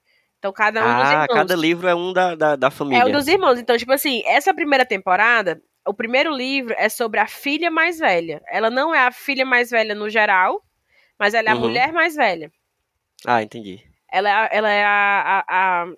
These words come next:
Speaker 1: das mulheres, ela é a primeira. Então, ela vai traçar a história dela, de casa, de amor e tudo.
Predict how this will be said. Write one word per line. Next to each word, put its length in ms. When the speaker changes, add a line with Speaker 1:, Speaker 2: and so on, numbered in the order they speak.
Speaker 1:
das 240
mulheres, 360
ela 200
é 40
a 60
primeira. 380
Então, 500
ela 500
vai 220
traçar 640
a 40
história 480
dela, 460
de 80
casa, 260
de 220
amor 480
e 60
tudo. 500